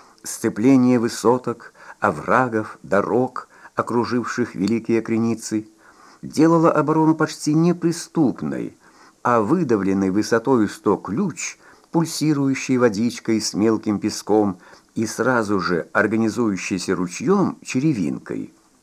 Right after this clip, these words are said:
глубоко и вольно гуляющие по самой себе выбранному пути, собирая в разложье растительность, птиц, зверье, людей, прежде всего ребятишек,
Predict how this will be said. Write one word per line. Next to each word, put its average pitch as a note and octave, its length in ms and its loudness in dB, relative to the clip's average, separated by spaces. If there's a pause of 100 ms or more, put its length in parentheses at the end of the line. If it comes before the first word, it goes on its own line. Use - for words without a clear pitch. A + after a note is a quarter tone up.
(120)
глубоко A#2 500 0
и B2+ 220 0
вольно C#3 640 0 (320)
гуляющие C#3+ 720 4
по A#2+ 140 0
самой C3+ 420 2
себе A2 360 0
выбранному G2+ 520 0
пути, A#2+ 540 -4 (500)
собирая A#2 680 0
в B2+ 60 -2
разложье G#2 600 0
растительность, A#2+ 1080 -2
птиц, - 640 -4 (280)
зверье, C3+ 640 2
людей, C#3+ 640 2 (460)
прежде D3+ 400 4
всего F2+ 320 -4
ребятишек, F3 800 -4